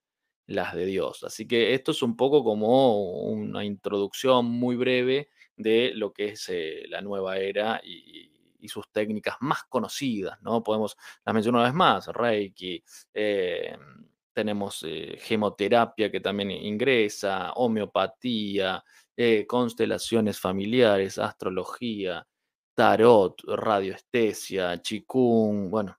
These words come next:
y, y podemos hablar de más, ni hablar de, eh, las técnicas chamánicas con consumos de sustancias. Bueno, todo eso obviamente que, eh, cada uno, insisto, es libre de hacer lo que tenga ganas de hacer. Yo hablo desde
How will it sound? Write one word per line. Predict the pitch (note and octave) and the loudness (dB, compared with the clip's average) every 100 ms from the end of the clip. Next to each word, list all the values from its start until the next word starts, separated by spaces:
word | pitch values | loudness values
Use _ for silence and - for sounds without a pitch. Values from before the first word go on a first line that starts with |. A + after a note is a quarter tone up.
| - | -18
y, | G2 F#2+ F2+ F2+ | -14 -12 -10 -10
y | A2 | -2
podemos | G2 A#2 A#2 - | 2 2 2 -2
hablar | F#2 G#2 G#2 | 0 0 0
de | F#2+ | 0
más, | G#2 G#2+ - G2 | 0 -2 -4 -6
ni | |
hablar | G2 G#2 G#2 G2 | -4 -2 -2 0
de, | G#2 A2 A2+ - _ | 2 2 0 -8 _
eh, | - G2+ F#2 E2 E2 G1+ - - - - _ _ _ _ | -2 0 0 0 -2 -6 -8 -14 -16 -18 _ _ _ _
las | - | -6
técnicas | G#2 F2+ F2 | -6 -4 -6
chamánicas | - E2+ A#2 C3 B2+ - A#2 G#2+ - | -6 2 4 6 4 6 6 6 2
con | F#2+ | -8
consumos | F#2 F2 - G2+ F#2+ | -6 -8 -6 -8 -8
de | |
sustancias. | - - A#2+ A#2 G#2 F#2+ F#2+ F#2+ F#2 _ _ _ | -14 -2 2 2 0 -4 -6 -6 -10 _ _ _
Bueno, | G#2+ F#2 _ | -8 -8 _
todo | B2 A#2 A#2 | 4 6 4
eso | A2+ A#2+ | 2 0
obviamente | G#2 G2 F#2 G2 G2+ F#2 | 2 0 -2 -4 -4 -2
que, | F2+ G2 - | -2 -2 -2
eh, | D#2 D2+ - - _ _ _ _ _ | -8 -10 -14 -18 _ _ _ _ _
cada | F#2 F#2 | -4 -2
uno, | G2+ G2+ F2+ | -2 -2 -2
insisto, | A2 G2 A2 - F#2+ | -4 -4 -6 -2 -4
es | F#2 | -2
libre | F#2+ G2+ F2+ | -2 -2 0
de | E2 | -2
hacer | - F#2 | -2 -2
lo | F2+ | -2
que | E2+ | -4
tenga | D#2+ F2+ F#2+ F#2 | -6 -4 -2 0
ganas | G2+ A2 | 2 2
de | D3+ | 2
hacer. | E3 B3+ B3 - - - _ _ _ | 4 4 2 -8 -20 -20 _ _ _
Yo | - - A#2 | -2 6 10
hablo | A#2+ B2 B2 | 10 8 6
desde | A2 G#2 A2+ | 4 2 0